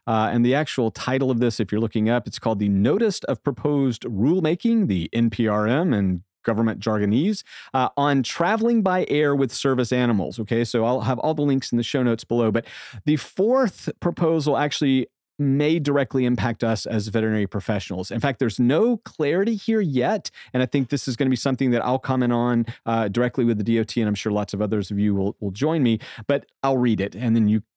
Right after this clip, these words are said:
guys can help me out. It says, the fourth is,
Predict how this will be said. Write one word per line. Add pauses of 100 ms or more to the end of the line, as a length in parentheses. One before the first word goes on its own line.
guys
can
help
me
out. (220)
It
says,
the
fourth
is,